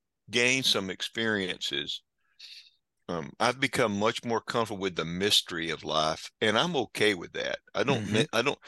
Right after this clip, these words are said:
Speaker 1: I don't know that I deserve to know, and there's part of me that thinks I probably couldn't figure it out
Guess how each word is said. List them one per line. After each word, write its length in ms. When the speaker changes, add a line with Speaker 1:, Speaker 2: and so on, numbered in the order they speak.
Speaker 1:
I 100
don't 200
know 180
that 160
I 100
deserve 500
to 100
know, 440
and 160
there's 340
part 160
of 80
me 100
that 140
thinks 220
I 120
probably 300
couldn't 320
figure 280
it 80
out 220